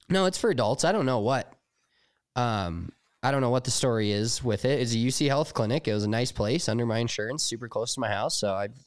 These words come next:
I did it. Uh, you know, new patient scenario since I haven't been in so long.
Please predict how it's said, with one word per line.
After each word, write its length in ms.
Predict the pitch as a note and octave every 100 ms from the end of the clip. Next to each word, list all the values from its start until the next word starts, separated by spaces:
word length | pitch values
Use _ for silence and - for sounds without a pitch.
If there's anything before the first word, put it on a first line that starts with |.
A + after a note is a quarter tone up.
| _
I 160 | G#2+ G2+
did 180 | C#3 F#3
it. 180 | - _ - - _ -
Uh, 100 | G2
you 160 | A2+ G#2
know, 140 | A#2+
new 220 | A#2+ A#2+
patient 500 | B2 D3 - D#2 -
scenario 480 | - F2+ F2 F2 F2
since 220 | - F#2+
I 80 | G2
haven't 200 | G#2+ A#2
been 160 | A2 C#3
in 60 |
so 200 | - G#2
long. 240 | F#2 F2+